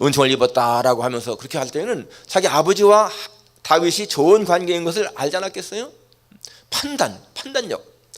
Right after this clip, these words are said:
판단력이 약하다면은 자기 참모들, 신하들에게도 좋은 그런 판단력이 있어야 되는데, 지금 한우는 자신도 판단력이 흐리고요, 또 신하들까지도 판단력이 좋은 사람이 없습니다.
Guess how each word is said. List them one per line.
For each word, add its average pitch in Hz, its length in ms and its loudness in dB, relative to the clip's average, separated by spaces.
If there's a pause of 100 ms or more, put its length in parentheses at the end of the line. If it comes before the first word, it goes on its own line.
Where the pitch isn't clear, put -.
(320)
판단력이 208 400 4
약하다면은 180 680 4
자기 160 280 0
참모들, 160 680 2 (180)
신하들에게도 165 920 0 (160)
좋은 127 420 -4
그런 110 300 -6 (200)
판단력이 120 400 0
있어야 98 160 -2
되는데, 90 600 -10
지금 101 280 -8
한우는 110 640 -6 (220)
자신도 104 540 -8
판단력이 113 600 -8
흐리고요, 143 520 -14 (1160)
또 107 460 -2 (340)
신하들까지도 160 1120 2 (340)
판단력이 147 440 0
좋은 120 160 -4
사람이 104 280 -10
없습니다. - 640 -12